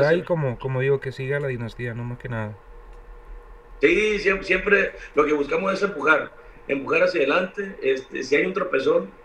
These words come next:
Speaker 1: nos levantamos y vámonos para adelante todavía, empujando más fuerte, pero siempre viendo hacia atrás de lo que te has equivocado,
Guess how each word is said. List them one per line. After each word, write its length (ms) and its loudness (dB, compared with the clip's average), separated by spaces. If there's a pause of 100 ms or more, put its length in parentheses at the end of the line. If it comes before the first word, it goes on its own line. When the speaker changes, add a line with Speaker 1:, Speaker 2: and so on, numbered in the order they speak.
(100)
Speaker 1:
nos 140 4
levantamos 580 0
y 40 0
vámonos 260 -4
para 160 -2
adelante 220 -2
todavía, 420 2 (300)
empujando 440 0
más 160 2
fuerte, 340 2
pero 360 4 (260)
siempre 680 4
viendo 260 2
hacia 140 0
atrás 260 4
de 60 4
lo 180 -2
que 80 0
te 100 -4
has 100 -2
equivocado, 640 0